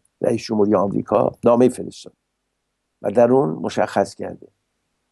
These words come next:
مردم ما می‌گفتن به اوباما یا با اونا یا با ما. آقای اردوغان هم گفته آقا جان، بین ترکیه و کردها یکی رو انتخاب،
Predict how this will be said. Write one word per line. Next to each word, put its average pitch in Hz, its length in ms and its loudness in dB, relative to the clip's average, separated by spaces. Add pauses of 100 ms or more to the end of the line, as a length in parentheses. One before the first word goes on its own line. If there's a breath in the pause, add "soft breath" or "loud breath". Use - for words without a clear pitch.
(1200)
مردم 113 380 4
ما 117 180 6
می‌گفتن 104 480 0
به 107 80 2
اوباما 101 600 2 (300)
یا 135 280 6
با 127 140 4
اونا 123 380 4
یا 127 180 4
با 107 200 -2
ما. 135 420 -2 (340)
آقای 139 520 4 (340)
اردوغان 127 360 -2
هم 131 160 -2
گفته 113 260 -8
آقا 123 180 -6
جان، 120 240 -20
بین 196 340 2
ترکیه 104 720 -4 (1600)
و 123 120 4 (140)
کردها 123 380 2
یکی 151 340 0
رو 95 100 -10
انتخاب، - 420 -16